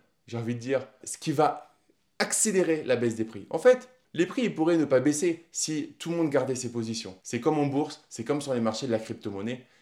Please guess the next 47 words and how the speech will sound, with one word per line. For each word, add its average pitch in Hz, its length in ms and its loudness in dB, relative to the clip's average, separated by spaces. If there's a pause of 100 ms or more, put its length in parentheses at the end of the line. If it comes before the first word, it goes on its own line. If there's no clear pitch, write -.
Qu'est-ce 113 200 -4
qui 113 120 -8
se - 60 -14
passe ? 135 360 0 (240)
C'est - 160 -8
quand 151 140 2
ça 143 100 0
commence 123 300 0
à 110 40 2
flipper, 175 300 0
tout 160 80 -2
le 131 60 -2
monde 123 160 -2
flippe 165 200 -2
et 131 60 2
c'est 135 140 -4
là 143 80 2
que - 60 -8
ça 175 120 4
baisse. - 360 -4 (140)
En - 40 -20
fait, 175 100 4
c'est, 151 320 0 (460)
c'est - 160 0
la 131 100 8
foule 156 480 -4 (300)
qui - 80 -10
fait 127 100 -2
le 117 80 0
marché. 107 320 -2 (240)
Si - 220 -2
les 214 100 6
gens 196 200 4
pensent 196 260 2
que 165 80 0
l'économie 143 400 0
va 123 140 4
mal 180 340 0
ou 123 40 -8
que 123 120 -4
les 139 100 2
prix 196 280 -4
de 170 60 -2
l'immobilier, 139 680 0 (420)
euh, 98 240 0
vont 135 180 -2
baisser 160 480 0